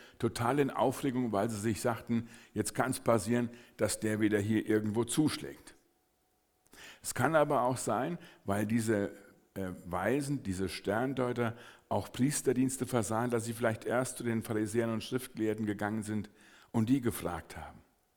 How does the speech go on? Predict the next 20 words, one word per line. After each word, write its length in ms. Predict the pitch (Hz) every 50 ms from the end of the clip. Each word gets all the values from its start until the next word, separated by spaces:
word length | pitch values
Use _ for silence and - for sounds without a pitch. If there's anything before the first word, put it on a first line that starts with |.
| _ _ _ _ _ - - - - - -
Aber 200 | - 101 110 117
als 220 | 110 120 131 - 139
Herodes 400 | 123 117 127 143 160 175 170 -
diese 280 | - 170 151 127 151
Information 600 | - 185 156 120 127 127 123 120 - 147 156 156
auf 160 | 127 113 - -
jeden 240 | 131 139 156 135
Fall 180 | - 131 113 110
bekommt, 560 | 104 104 101 - - 135 143 170 180 - - - - - - - - -
versammelt 540 | - - 135 123 - 160 180 202 202 170 120
er 300 | 101 107 104 95 87 - - - - - - _ -
die 100 | 120 117
Hohenpriester 540 | 120 131 139 117 - 160 165 - - 160 117
und 120 | 127 -
Schriftgelehrten 600 | - - 143 165 156 - - - 151 147 143 143
und 120 | 123 117 -
fragt 360 | - 120 123 143 156 - -
sie 140 | - 147 -
ganz 280 | 143 151 185 202 -
bewusst, 440 | - 123 117 120 143 180 196 -